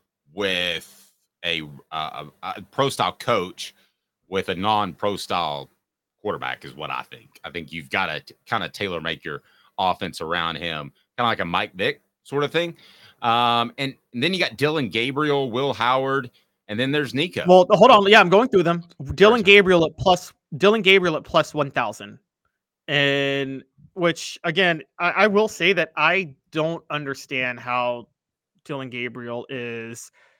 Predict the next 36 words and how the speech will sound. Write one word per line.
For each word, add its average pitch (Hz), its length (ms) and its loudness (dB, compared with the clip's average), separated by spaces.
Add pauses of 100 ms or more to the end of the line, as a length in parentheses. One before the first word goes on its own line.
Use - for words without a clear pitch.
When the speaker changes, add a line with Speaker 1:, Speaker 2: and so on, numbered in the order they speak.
(460)
Speaker 2:
ahead 127 460 2
of 120 800 -6 (160)
Nico. 127 340 -8
He 151 180 -8
just 175 260 -4
transferred 160 380 -4
to 135 60 -10
Oregon. 117 580 -6 (560)
And 123 520 0 (100)
so 127 240 -4
I, 127 100 0 (120)
I, 143 120 -2 (360)
that's - 380 0
a 170 60 -2
little 147 220 -2
tricky. 143 300 -4
But 143 100 -2
yeah, 175 160 8
then, 170 640 0
uh, 156 240 6
Nico, 180 360 2
and 170 120 -2
then 208 120 4
also 262 240 6
Will 202 160 4
Howard 180 340 6
is, 135 160 -8
he - 300 -12
is 151 160 -6
tied 294 420 4
for 160 140 -8
Nico 127 300 -8
with 123 220 -12
the, 123 220 -8
at 151 160 -4
fifth. 139 300 -6